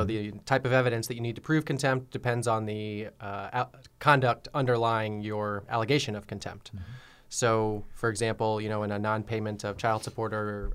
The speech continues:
Speaker 2: uh, spousal support, then there, the evidence that you would need would be financial records, for example. But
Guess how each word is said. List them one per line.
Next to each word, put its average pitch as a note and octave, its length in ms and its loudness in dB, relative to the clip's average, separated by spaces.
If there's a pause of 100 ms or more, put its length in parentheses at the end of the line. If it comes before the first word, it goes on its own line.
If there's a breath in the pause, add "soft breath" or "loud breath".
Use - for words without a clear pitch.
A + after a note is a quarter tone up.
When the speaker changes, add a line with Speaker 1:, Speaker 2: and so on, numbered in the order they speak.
Speaker 2:
uh, G2+ 80 -4
spousal C3+ 380 2
support, C3+ 460 0 (340 loud breath)
then G#2+ 240 -2
there, G#2+ 220 -4 (240)
the A#2 140 -4
evidence G#2+ 320 -4
that A2 120 -4
you A2+ 120 -4
would A2 120 -2
need A#2 180 -2
would A2+ 140 -2
be A#2 280 -2 (160)
financial C3 400 0
records, G#2+ 360 -10
for A2 140 -10
example. G2+ 540 -12
But G#2+ 280 -4